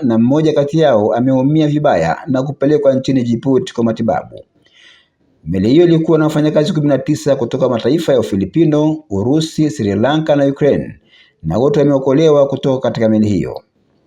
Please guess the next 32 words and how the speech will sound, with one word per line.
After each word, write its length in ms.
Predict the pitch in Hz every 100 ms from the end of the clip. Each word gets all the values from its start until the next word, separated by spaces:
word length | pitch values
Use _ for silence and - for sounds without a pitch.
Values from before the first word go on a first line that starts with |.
| _ _ _ _ _ _ 69
Miaka 460 | 80 101 120 123
miwili 260 | 139 143 180
imepita 720 | 170 165 185 180 120 139 135 -
tangu 260 | 131 151 151
wapiganaji 480 | 151 143 143 151
wa 60 | 123
Houthi 340 | 147 170 -
walipoanzisha 640 | 113 107 110 110 110 131 156
mashambulizi 840 | 143 135 131 127 160 160 156 156
dhidi 260 | 110 147 143
ya 60 |
Israel 560 | 151 151 113 120 160 160 - _ -
pamoja 400 | 85 113 147 147
na 100 | 139
meli 460 | 147 165 165 156
zinazoshukiwa 800 | - 120 110 107 110 156 156 147
na 120 | 135
kundi 260 | 117 127 131
hilo 400 | 165 107 76 - _ - _ _
kuwa 280 | - 147 143
zina 240 | 139 131
uhusiano 480 | 127 127 - 151 151
wa 80 | 143
karibu 460 | 139 139 147 147
na 100 | 120
Israel, 480 | 135 170 110 113 139 - _ _ -
ambapo 500 | 82 95 135 139 123
zaidi 240 | 135 151
ya 60 | 139
meli 240 | 151 156
mia 200 | 147 143
moja 500 | 156 147 85 71 -